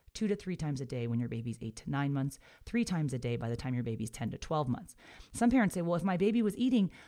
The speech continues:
three times a day at eight months, does that mean I should bump them up to four or five times a day, age ten months or eleven months?" And my answer is no. I recommend against the practice of feeding babies snacks. Babies don't need snacks in between meals if you're on a feeding schedule.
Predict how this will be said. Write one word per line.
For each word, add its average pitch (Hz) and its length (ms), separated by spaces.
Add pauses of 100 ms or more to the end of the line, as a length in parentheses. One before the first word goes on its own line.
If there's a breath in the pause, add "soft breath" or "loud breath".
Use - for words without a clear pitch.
three 202 160
times 180 240
a 170 60
day 160 140
at 151 100
eight 226 200
months, 156 380
does 165 120
that 202 120
mean 196 200
I 233 40
should 170 220
bump 156 120
them 156 140
up 208 280
to 160 100
four 180 340
or - 160
five 170 320
times 202 380
a 180 80
day, 170 420
age 139 260
ten 143 280
months 240 260
or 135 60
eleven 127 280
months?" 240 280 (360 loud breath)
And 190 80
my 240 100
answer 294 280
is 156 160
no. 143 300 (420 soft breath)
I 240 320 (140)
recommend 175 480
against 156 500
the 165 80
practice 139 460
of 135 100
feeding 131 320
babies 117 340
snacks. - 520 (340 soft breath)
Babies 214 340
don't 175 320
need 156 280
snacks 123 420
in 143 160
between 127 380
meals 143 360
if 180 220
you're 196 160
on 151 160
a 139 60
feeding 123 320
schedule. - 460